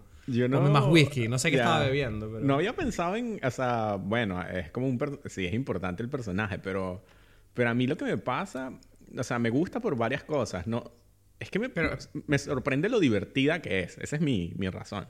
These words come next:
Speaker 1: ¿sabes?
Speaker 2: Sí, la película empieza fuerte, ¿no? O sea, tú la ves y, y lo, yo te tengo que confesar que me sorprendió muchísimo el ritmo que tiene la película.
Speaker 1: Exacto, es que no, por eso te digo que es muy entretenida, es,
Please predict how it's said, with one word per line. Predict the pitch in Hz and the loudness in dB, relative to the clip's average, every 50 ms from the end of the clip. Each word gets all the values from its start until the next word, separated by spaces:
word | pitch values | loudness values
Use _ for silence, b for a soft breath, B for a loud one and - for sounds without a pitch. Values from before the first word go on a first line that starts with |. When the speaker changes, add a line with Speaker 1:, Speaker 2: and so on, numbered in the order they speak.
| - - | -14 -14
Speaker 1:
¿sabes? | - - 131 110 170 | -8 -6 -4 -2 0
Speaker 2:
Sí, | - - 170 214 226 165 | 2 4 4 6 6 6
la | 135 123 110 | 4 4 2
película | 123 117 113 104 117 139 202 | 2 2 0 2 2 2 2
empieza | 240 240 - - 175 170 180 170 - 233 240 262 330 349 359 370 311 | 2 0 0 0 2 2 2 2 0 -2 -2 -2 -2 -2 -4 -6 -6
fuerte, | - - 147 143 165 185 143 - 117 101 | -2 2 4 4 6 4 2 0 -4 -4
¿no? | 107 131 202 262 269 | -2 -2 -2 -2 -2
O | 196 | -2
sea, | - 147 123 113 | -2 -2 -2 -2
tú | 107 123 127 | 0 0 0
la | 147 190 | 2 2
ves | 196 202 220 247 262 | 2 2 2 2 0
y, | 269 254 175 143 131 131 - | 0 0 0 0 -2 -4 -4
y | - 135 131 123 | -2 -2 -2 0
lo, | 127 123 - - | -2 -4 -6 -8
yo | 143 139 123 127 120 | -8 -4 0 0 0
te | 123 123 | 2 2
tengo | 131 151 175 | 2 2 2
que | 185 | 2
confesar | 220 214 220 175 - - 127 127 | 0 0 0 -2 0 0 0 0
que | 127 190 | 0 0
me | 196 175 | 0 0
sorprendió | - - 139 123 117 123 117 120 120 | 0 0 0 2 2 2 2 4 2
muchísimo | 143 175 170 - 170 - - 220 220 202 | 2 0 0 -2 -2 -2 0 2 4 4
el | 143 123 | 4 4
ritmo | 127 135 139 151 143 143 151 165 190 185 | 4 6 6 6 6 6 4 2 2 2
que | 202 | 2
tiene | 156 143 143 | 2 2 2
la | 175 185 156 | 2 2 0
película. | 135 123 147 135 117 104 104 107 - - - | 0 0 0 0 0 -2 -4 -6 -8 -12 -12
Speaker 1:
Exacto, | - 110 - 113 143 143 - - | -12 -8 -6 -6 -6 -6 -6 -10
es | - - | -8 -4
que | - 113 | -2 -2
no, | 117 127 135 - | -2 -2 -2 -4
por | - 98 | -4 -4
eso | 95 - 123 | -4 -4 -2
te | 147 151 | -2 -2
digo | 139 147 151 | -2 -2 -2
que | 139 | -2
es | 107 | 0
muy | 120 131 139 | 0 0 0
entretenida, | 160 165 202 190 - 90 113 151 127 87 | 0 -2 -2 -2 -2 0 0 0 0 -2
es, | 80 | -4